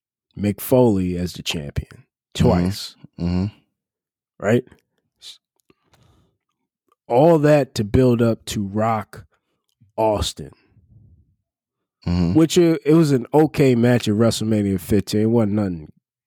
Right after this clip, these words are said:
Speaker 1: special in my opinion. But all that to build up to, you know what?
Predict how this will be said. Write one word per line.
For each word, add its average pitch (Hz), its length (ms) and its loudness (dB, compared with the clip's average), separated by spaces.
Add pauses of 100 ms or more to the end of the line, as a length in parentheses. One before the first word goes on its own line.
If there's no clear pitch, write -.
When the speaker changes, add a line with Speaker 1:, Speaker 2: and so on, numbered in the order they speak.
(140)
Speaker 1:
special - 640 -2
in 95 80 -6
my 117 220 -4
opinion. 120 500 -2 (2750)
But 123 340 2 (920)
all 156 380 4
that 135 480 2 (440)
to 98 100 -12
build 123 320 2
up 117 260 -2
to, 107 720 -2 (3250)
you 151 100 0
know 196 160 4
what? 226 360 2